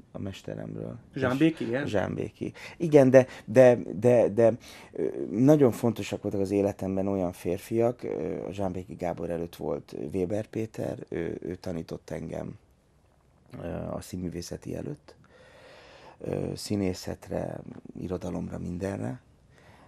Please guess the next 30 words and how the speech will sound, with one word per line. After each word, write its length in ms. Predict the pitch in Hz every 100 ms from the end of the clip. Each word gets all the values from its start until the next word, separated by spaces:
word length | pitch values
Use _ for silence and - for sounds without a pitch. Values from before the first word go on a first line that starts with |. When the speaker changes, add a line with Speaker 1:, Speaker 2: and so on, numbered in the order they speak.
| _ -
Speaker 1:
ö, 360 | 98 92 92 -
aki, 220 | - 98 -
aki 220 | 107 113
egy 140 | 101
ilyen 200 | 104 90
ember 340 | 87 90 85 85
volt, 240 | 82 -
aki 100 | 92
mindig 280 | 98 98 90
felnéztem, 760 | - - 80 85 - - 85
és, 200 | 78 -
és 160 | - -
valahogy 580 | 110 117 117 117 - -
ösztönösen 640 | - 117 - 113 98 - 95
ezt 180 | 101 -
így, 200 | 98 -
ezt 200 | 104 -
így 100 | 110
inkább 320 | 107 104 101
ut-, 180 | 113 -
utólag 520 | - 110 98 92 87
tesz-, 320 | - 92 - - -
tettem 440 | 85 _ - -
össze, 280 | - - -
hogy, 280 | 92 78 -
hogy 140 | 85 87
igen, 220 | 95 80
ezek 320 | 80 80 -
ilyen 140 | 87
apa, 340 | 90 87 -